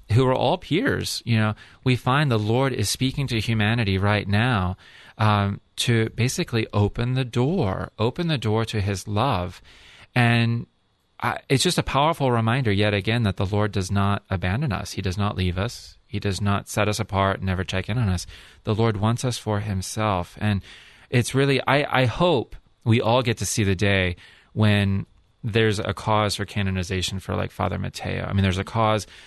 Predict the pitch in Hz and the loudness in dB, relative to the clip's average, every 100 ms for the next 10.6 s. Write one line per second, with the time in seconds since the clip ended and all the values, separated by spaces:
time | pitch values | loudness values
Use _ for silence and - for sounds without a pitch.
0 | - - 110 - 107 101 - 95 - 98 | -20 -4 -4 0 0 -2 -4 -6 -6 -8
1 | 90 98 - 110 107 104 95 101 95 95 | -6 -8 -2 2 2 0 -2 -2 -2 -2
2 | 92 98 92 - 98 92 90 - - - | -2 -4 -8 -4 -2 -2 -6 -12 -20 -6
3 | 95 87 104 95 98 - 104 95 90 85 | -2 0 -2 -2 -2 -2 0 0 -2 -6
4 | - - _ _ 113 110 110 113 110 113 | -14 -20 _ _ 0 2 2 2 4 4
5 | 117 151 170 - 117 95 92 95 127 113 | 4 2 -2 0 -2 -2 -2 2 4 4
6 | 90 92 - _ _ _ _ _ _ _ | 2 -4 -10 _ _ _ _ _ _ _
7 | _ _ _ - - 110 107 104 107 104 | _ _ _ -14 -2 -2 2 2 2 2
8 | - 104 98 95 107 95 90 - 101 90 | 0 0 0 0 0 2 0 -2 -4 -4
9 | - - 98 98 90 90 87 - 87 85 | -4 -4 -4 -4 -2 -2 -2 -4 -8 -6
10 | 120 120 104 117 123 107 | -2 0 0 0 0 -2